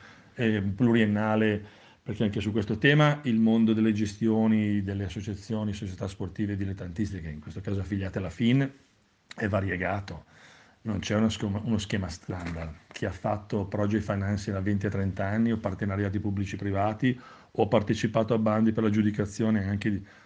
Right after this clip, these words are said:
eh, di impianti su, eh, tempistiche modeste, cinque, dieci anni, si troverà ancor più in difficoltà. Quindi come potrà accedere al credito, seppur garantito dallo Stato al cento per cento,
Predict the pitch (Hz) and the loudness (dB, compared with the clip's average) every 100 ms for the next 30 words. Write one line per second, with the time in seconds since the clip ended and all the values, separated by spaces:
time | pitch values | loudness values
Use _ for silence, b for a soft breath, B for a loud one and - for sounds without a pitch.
0 | B - 113 104 107 101 107 104 107 104 | B -4 -2 0 0 0 0 0 0 0
1 | 104 - 107 107 101 B B B - 135 | 0 2 2 2 -2 B B B 2 4
2 | 113 101 117 110 104 - 117 104 104 123 | 4 2 0 0 -2 0 2 2 2 0
3 | - 117 107 107 104 101 101 95 101 101 | 0 -2 0 2 2 0 -2 -2 -2 0
4 | 104 127 127 95 90 82 - 107 101 107 | 0 0 -4 -8 -8 -10 -6 -4 -2 0
5 | 104 95 98 107 131 160 165 B B _ | -2 -2 -4 0 2 2 2 B B _
6 | - 113 107 101 98 95 95 101 113 101 | -8 0 2 4 2 0 -2 -4 -2 -2
7 | 95 101 98 104 123 104 113 110 135 139 | 0 -2 -2 0 -2 2 2 4 2 0
8 | 139 131 113 113 107 - - 135 123 110 | 2 4 2 0 -10 -6 -2 0 2 0
9 | 123 135 139 127 - - _ _ - 139 | 2 2 2 -2 -6 -12 _ _ -2 -2
10 | - 196 175 147 135 127 165 160 139 127 | 0 2 2 2 2 0 0 2 0 -2
11 | 107 139 139 120 131 135 127 123 147 156 | -2 0 0 0 0 0 -2 0 2 2
12 | 147 156 | 4 0